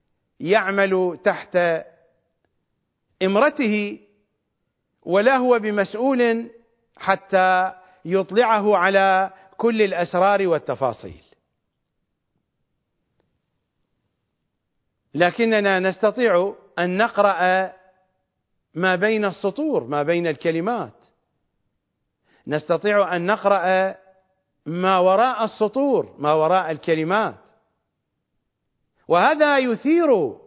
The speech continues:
استفهاماً كبيراً. محمد رضا السيستاني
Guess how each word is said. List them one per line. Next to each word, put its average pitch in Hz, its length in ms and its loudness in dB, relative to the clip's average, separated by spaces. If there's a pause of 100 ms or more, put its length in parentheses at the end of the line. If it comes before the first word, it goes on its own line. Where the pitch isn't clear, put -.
(1040)
استفهاماً 247 1120 -2 (560)
كبيراً. 220 760 0 (1900)
محمد 254 500 0
رضا 247 400 0
السيستاني 226 880 -4